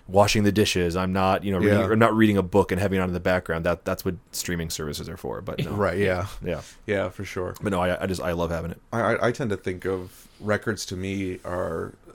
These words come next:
Speaker 2: sort of the ultimate souvenir for a piece of music you like.
Speaker 1: Yes.
Speaker 2: You know what I mean? Like, if you really like this, this music, if you like this, this artist, whatever, you get the record, because
Speaker 1: Right.
Speaker 2: that's sort of, I, I don't know why, because it's not exact. I mean, really,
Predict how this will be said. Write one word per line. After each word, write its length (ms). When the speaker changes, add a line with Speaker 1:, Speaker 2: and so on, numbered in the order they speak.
Speaker 2:
sort 320
of 420
the 160
ultimate 340
souvenir 720
for 180
a 40
piece 260
of 100
music 340
you 100
like. 400
Speaker 1:
Yes. 360
Speaker 2:
You 80
know 60
what 100
I 20
mean? 320
Like, 140
if 260
you 80
really 540
like 360
this, 160
this 340
music, 460
if 80
you 80
like 180
this, 160
this 180
artist, 380
whatever, 340
you 80
get 140
the 80
record, 460
because 240
Speaker 1:
Right. 80
Speaker 2:
that's 180
sort 380
of, 380
I, 220
I 20
don't 120
know 340
why, 480
because 240
it's 120
not 200
exact. 320
I 40
mean, 180
really, 500